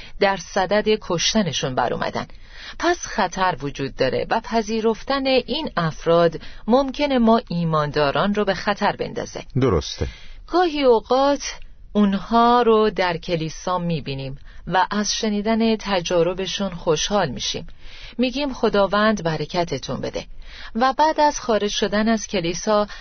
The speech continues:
Speaker 1: هر کی به راه خودش میره و منم می‌رم خونه و در خونم رو قفل می‌کنم.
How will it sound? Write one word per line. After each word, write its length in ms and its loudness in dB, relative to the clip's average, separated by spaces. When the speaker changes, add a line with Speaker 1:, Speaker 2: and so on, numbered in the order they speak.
Speaker 1:
هر 200 4
کی 260 -2
به 120 4
راه 260 2
خودش 500 0
میره 360 0
و 100 2
منم 360 0
می‌رم 360 2
خونه 460 0
و 220 4
در 260 4
خونم 400 0
رو 120 -2
قفل 360 2
می‌کنم. 380 -6